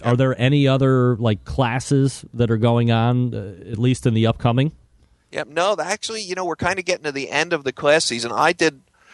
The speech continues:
Speaker 2: you know, quite a few pizza master classes, and I've done a couple briskets, and, you know, I had a good year with briskets and pork last year, so people, you know, people around here sorta wanna see what I was doing, and so I,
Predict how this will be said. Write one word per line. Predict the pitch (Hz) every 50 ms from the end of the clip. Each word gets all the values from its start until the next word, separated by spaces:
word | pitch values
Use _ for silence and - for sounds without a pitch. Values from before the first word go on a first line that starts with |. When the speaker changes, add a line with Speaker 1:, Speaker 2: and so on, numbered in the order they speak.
| - _ _
Speaker 2:
you | - 135
know, | 127 123
quite | - - 147 147 151
a | 147
few | 143 - 147 143 -
pizza | - 147 147 - 143
master | 131 131 135 135 - 131
classes, | 120 - 135 127 127 131 - - 135 127 131
and | 123 113 117
I've | 113 110
done | - 120 120 120 117
a |
couple | 113 - 123 120 117 101
briskets, | - 113 117 113 - - 120 120 117 _ - - 110
and, | 110 113 113
you | 117
know, | 127
I | 143 165
had | 180 165
a |
good | 151 180 165 156
year | 151 156 151
with | 131 113 _
briskets | - 135 131 - - 117 -
and | 113 101
pork | - 127 117 113 _
last | 101 104 101 95 -
year, | - 104
so | - 107
people, | _ 131 127 117 120 107 107 _ _ - - - - - - _ _
you | 117
know, | 113
people | - 135 120 - 120
around | 117 117 117 113 110 117
here | 120 113 110
sorta | - 120 113 113 107
wanna | 107 110 110 104 98
see | - 117 110
what | 104 107 104
I | 98 95
was | 98 95 98
doing, | - 104 110 113 104 98
and | 101 101 110
so | - 120 117
I, | 123 135 135